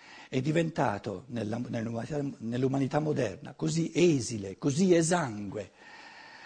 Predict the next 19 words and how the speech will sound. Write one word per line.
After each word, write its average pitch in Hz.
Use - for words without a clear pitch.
così 170
fatuo, 226
che 233
difatti 240
per 196
la 185
maggior 185
parte 208
degli 165
esseri 220
umani 196
oggi 208
l'affermazione 214
che 214
dice 175
che 196
nella 240
sua 269
coscienza 135